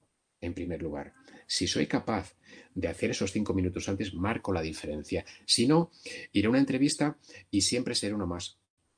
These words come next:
Y contaré cosas muy parecidas y permitirme con todo el cariño. "Gracias por la oportunidad. Desde que era chiquitito soñaba con,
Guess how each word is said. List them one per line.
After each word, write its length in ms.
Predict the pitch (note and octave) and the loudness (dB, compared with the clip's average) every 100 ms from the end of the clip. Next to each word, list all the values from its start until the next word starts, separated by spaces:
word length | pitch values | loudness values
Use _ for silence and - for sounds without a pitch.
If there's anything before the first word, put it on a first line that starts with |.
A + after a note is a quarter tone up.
| - | -6
Y 80 | G#2+ | -2
contaré 280 | A2 A#2 | 0 0
cosas 220 | C3+ C3+ C#3 | -2 -2 2
muy 100 | B2 | 2
parecidas 480 | G#2+ G#2 B2 F#2+ - | 2 0 0 0 -4
y 80 | - | -4
permitirme 440 | G#2+ G#2+ G2+ C3 C3 | 0 0 0 0 2
con 120 | G#2 | 0
todo 100 | A2 | -2
el 60 | |
cariño. 360 | F#2+ F#2+ F2 D#2+ - - | 0 0 0 -4 -12 -8
"Gracias 240 | - A#2 B2 | -6 -4 -6
por 120 | G#2 | -6
la 60 | G#2 | -4
oportunidad. 480 | G2 F#2 G2+ G2 F#2+ | -4 -2 -4 -4 -6
Desde 240 | F#2 F#2 | -4 -2
que 80 | A2+ | 0
era 100 | B2+ | -2
chiquitito 420 | - G#2+ A2+ A2 | -2 -4 -4 -4
soñaba 360 | G2+ G#2+ A#2 G#2+ | -4 -2 -2 -2
con, 240 | G#2+ G2+ | -2 -4